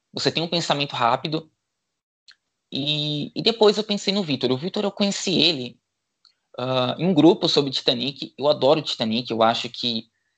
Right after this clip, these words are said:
você pode extrair muitas lições de vida do Titanic, inclusive com relação à, à diferenciação de ricos e pobres. Eu posso dar,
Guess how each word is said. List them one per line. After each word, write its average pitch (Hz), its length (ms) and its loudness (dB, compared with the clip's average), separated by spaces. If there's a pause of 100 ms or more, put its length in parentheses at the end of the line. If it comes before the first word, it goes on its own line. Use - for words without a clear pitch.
(160)
você 131 200 -2
pode 135 240 0
extrair 127 240 -2
muitas 151 300 -4
lições 131 540 -2
de 127 140 -8
vida 127 340 4
do 120 120 -2
Titanic, 117 560 -2
inclusive 127 580 -2
com 151 120 -6
relação 131 520 0
à, 117 280 2 (500)
à 113 100 -4
diferenciação 127 680 0
de 135 180 -2
ricos 117 300 -4
e 110 40 -4
pobres. 117 560 0
Eu - 80 0
posso 285 320 -2
dar, 156 220 0